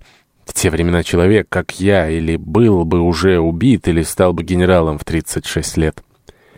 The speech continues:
Письмо, которое он сжимал в руке, словно придавало ему рост. Он чувствовал себя героем.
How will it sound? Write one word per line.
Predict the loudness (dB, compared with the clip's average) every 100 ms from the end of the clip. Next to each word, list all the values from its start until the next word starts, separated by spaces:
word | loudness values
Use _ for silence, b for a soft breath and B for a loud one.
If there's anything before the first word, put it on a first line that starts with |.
| b b b b b b b
Письмо, | -2 0 0 2
которое | 2 2 2
он | 0
сжимал | 0 0 2 0
в | 2
руке, | 0 2 0 0 -2 _ -8
словно | 0 2 2 0
придавало | 0 -2 0 0 2 2
ему | 2 0 0
рост. | 0 -2 -8
Он | -10 -6
чувствовал | -4 -2 0 -2
себя | 0 0
героем. | 0 2 2 0